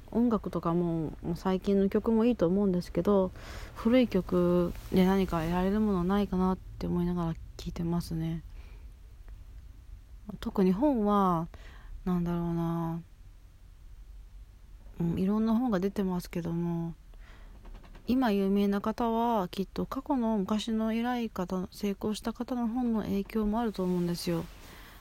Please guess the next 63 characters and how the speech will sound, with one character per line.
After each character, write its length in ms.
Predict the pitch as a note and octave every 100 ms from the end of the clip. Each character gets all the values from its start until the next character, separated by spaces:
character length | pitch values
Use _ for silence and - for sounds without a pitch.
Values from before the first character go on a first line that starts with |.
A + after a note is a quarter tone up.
| - - - - - -
う 20 | F3
ん、 540 | E3 D#3+ E3 D#3+ E3 - -
赤 240 | B3 D4
ち 80 | -
ゃ 60 |
ん 100 | E3
が 80 | D#3+
本 200 | D#3+ G3 F#3
書 100 | F3+
い 60 |
て 100 | -
る 140 | E3 E3
っ 20 | -
て 100 | -
な 80 | D#3
か 140 | E3+ F#3+
な 100 | G3
か 120 | G3
な 180 | G#3 A3+
い 160 | E3
で 140 | D#3+ D#3+
す 140 | F3
よ 80 | D3
ね。 280 | D#3+ F3 E3+ - - - - - - - - - - - - -
そ 160 | -
の 140 | G3 G3
方、 460 | G#3+ A#3 A3 G#3 -
そ 180 | - F#3
の 640 | F3+ F3 F3 F3 E3+ E3 E3+
成 180 | -
功 240 | F#3 - F#3+
し 80 | -
た 120 | G3+
方 280 | G#3 G3+ G3
が 340 | F#3+ F3+ - - -
生 60 | F3+
ま 220 | F3+ F#3
れ 80 | F#3
て 160 | -
き 120 | F#3 -
て、 420 | G3+ F#3 D#3+ E3+ - - - -
で、 100 | -
子 200 | F3+ F3+
供 280 | F3 F3+ F3+
時 140 | F3+ F#3+
代、 320 | G3 E3+ D3+
大 80 | E3+
人 340 | E3+ E3+ E3
に 180 | E3 E3+
な 100 | F#3
っ 40 | G3
て 120 | F#3
か 120 | E3+
ら 80 | D#3+
読 180 | F3 F3+
ん 40 |
で 100 | F3
る 100 | E3+
本 540 | E3+ G3 F#3 F3+ G3
を 80 | F#3
読 240 | F3+ G#3 G3+
ん 100 | F#3+
で、 340 | G#3 G3+ F#3